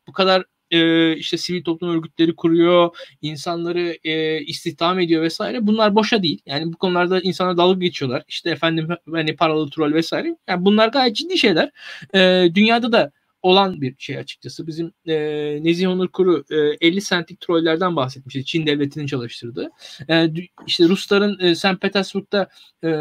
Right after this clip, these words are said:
bu tarz bir yapıları olduğunu biliyorum ben. Yani dünyada böyle yapılar var. E, bu yapılar hani mevcutlu, kayıtlı şeyler. Türkiye'de ne var ne yok tam bilmiyoruz. E, açıkçası bizde medya daha zayıf. E, ancak bir şeyler olduğu kesin. E, burada da şöyle bir durum var. E,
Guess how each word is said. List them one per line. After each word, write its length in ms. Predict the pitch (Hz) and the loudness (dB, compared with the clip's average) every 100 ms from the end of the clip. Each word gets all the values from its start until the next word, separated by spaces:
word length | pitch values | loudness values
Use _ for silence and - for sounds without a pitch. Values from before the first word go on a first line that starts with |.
| 151 | -4
bu 160 | 147 160 | -6 -4
tarz 260 | 180 170 160 | 0 0 2
bir 200 | 165 165 | 0 0
yapıları 440 | 160 156 165 170 | -2 2 4 6
olduğunu 360 | 170 151 131 120 | 6 4 2 -2
biliyorum 300 | 104 104 95 - | -6 -8 -10 -10
ben. 120 | 92 | -6
Yani 200 | 170 160 | -2 0
dünyada 380 | 180 180 180 175 | 2 4 2 4
böyle 180 | 175 | 6
yapılar 360 | 170 160 160 147 | 6 4 0 0
var. 340 | 139 190 233 - 156 | 4 2 2 -8 0
E, 320 | 147 143 143 | 2 2 6
bu 60 | |
yapılar 360 | 165 160 160 151 | 6 6 0 0
hani 180 | 156 156 | -2 0
mevcutlu, 440 | 160 160 147 - | 2 2 0 -10
kayıtlı 460 | - 156 147 165 147 - | -2 -2 0 -2 -4 -12
şeyler. 360 | - 113 - - _ _ | -8 -6 -6 -8 _ _
Türkiye'de 380 | - 190 214 190 | -10 -4 0 4
ne 140 | 202 | 4
var 160 | 202 185 | 4 2
ne 60 | 196 | 2
yok 200 | 190 - | 0 2
tam 200 | 196 196 | 2 4
bilmiyoruz. 500 | 214 175 147 233 - | 6 4 2 -2 -4
E, 40 | 156 | -4
açıkçası 400 | 139 - 156 160 | -4 -6 -6 -4
bizde 240 | 160 170 | 0 0
medya 400 | 165 165 160 151 | 2 2 2 2
daha 200 | 147 165 | 0 -2
zayıf. 260 | 131 226 285 _ - - - | -2 -6 -10 _ -20 -20 -4
E, 40 | 165 | -2
ancak 480 | 165 196 202 202 | 0 2 2 2
bir 60 | - | 0
şeyler 220 | 208 196 | 2 4
olduğu 280 | 180 151 143 | 2 2 -2
kesin. 400 | - 220 233 294 _ _ 139 | 0 -2 -2 -10 _ _ -4
E, 240 | 170 175 180 | 2 2 2
burada 240 | 294 254 | 2 2
da 80 | 311 | 2
şöyle 280 | 302 320 240 | 2 2 4
bir 60 | |
durum 240 | 170 156 180 | 2 0 0
var. 180 | 330 - _ _ | -2 -2 _ _
E, 60 | 185 | 0